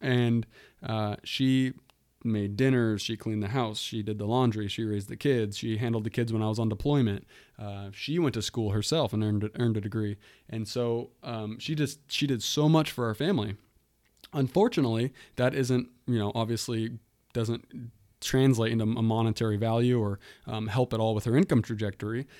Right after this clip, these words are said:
And so she's way behind me, all right? And not in a bad way. She just, it's just the fact of the matter. And so while I went from zero to seventy thousand in the last seven years, she went from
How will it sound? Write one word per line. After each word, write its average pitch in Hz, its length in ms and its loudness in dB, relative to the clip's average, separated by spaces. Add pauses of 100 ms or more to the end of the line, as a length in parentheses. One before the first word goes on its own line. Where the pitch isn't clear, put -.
(180)
And 113 120 -4
so 123 120 -4
she's 170 500 -4 (320)
way 156 200 4
behind 170 340 6
me, 104 220 0 (140)
all 123 80 0
right? 139 200 2
And 135 140 2
not 156 140 6
in - 40 0
a 131 40 4
bad 139 240 4
way. 113 240 -2
She 131 120 -2
just, 120 220 -2
it's 117 100 -2
just 123 160 0
the 120 60 -6
fact 110 300 0
of 110 60 -2
the 107 40 -4
matter. 120 380 -2 (320)
And 113 120 2
so 120 140 4
while 110 240 2
I 127 280 2
went 120 260 0
from 110 340 -2 (260)
zero 127 300 4
to 113 80 0
seventy 127 300 4
thousand 123 420 4
in 110 80 2
the 110 80 0
last 107 240 -2
seven 110 240 2
years, 107 380 0
she - 180 0
went 113 220 2
from 113 340 -2